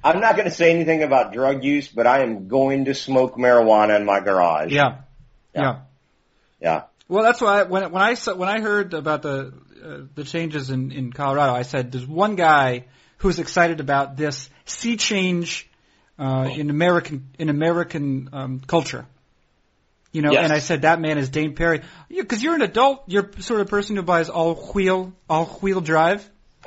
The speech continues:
Speaker 1: Wheel, yeah.
Speaker 2: All-wheel drive vehicles. Um, and who has a detached garage even, for example. But a lot, people won't know this. Your house is decorated essentially, it's like a college freshman's dorm room.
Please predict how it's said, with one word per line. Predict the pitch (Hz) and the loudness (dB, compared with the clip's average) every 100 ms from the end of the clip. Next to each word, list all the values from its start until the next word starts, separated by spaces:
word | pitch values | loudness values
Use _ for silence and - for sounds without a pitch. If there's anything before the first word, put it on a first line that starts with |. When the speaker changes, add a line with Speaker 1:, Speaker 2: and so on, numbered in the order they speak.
| 160 | 8
Speaker 1:
Wheel, | 160 139 98 - | 8 8 4 -2
yeah. | 151 190 | 2 2
Speaker 2:
All-wheel | 175 185 196 202 | 0 -4 2 2
drive | 180 139 160 165 165 - _ | 0 -2 -2 -2 -4 -10 _
vehicles. | 147 143 190 294 269 277 - _ _ _ _ _ _ _ | -12 -4 -2 0 -2 -2 -8 _ _ _ _ _ _ _
Um, | - 160 160 156 151 - _ - | -2 -2 -2 -6 -14 -20 _ -2
and | 180 185 | 2 4
who | 190 | 4
has | 175 175 175 | 2 0 0
a | 160 | -2
detached | 139 131 180 202 - | -8 -2 2 2 0
garage | 190 180 254 185 | -4 2 2 2
even, | 135 127 120 | -2 -4 -8
for | 139 | -8
example. | 135 135 131 139 127 | -6 -4 -4 -4 -2
But | 160 170 - - - _ _ _ _ _ _ | 0 0 -4 -20 -20 _ _ _ _ _ _
a | 185 | -4
lot, | 185 240 - - | 0 0 -4 -8
people | 254 254 | -6 -2
won't | 220 196 | -2 0
know | 240 254 | 0 0
this. | 175 - | -2 -4
Your | 269 | 0
house | 233 254 202 - - | 4 4 2 -6 -8
is | 202 170 | -6 -4
decorated | - 277 285 220 185 | 2 2 2 0 0
essentially, | 165 - 196 - 160 | 0 -2 -2 -2 -4
it's | 147 240 | -2 -2
like | 214 | -4
a | |
college | 151 202 190 175 - | -2 4 4 4 -2
freshman's | - 185 180 160 131 | 0 0 0 -4 -4
dorm | 135 156 170 135 | -2 0 0 0
room. | 117 | -4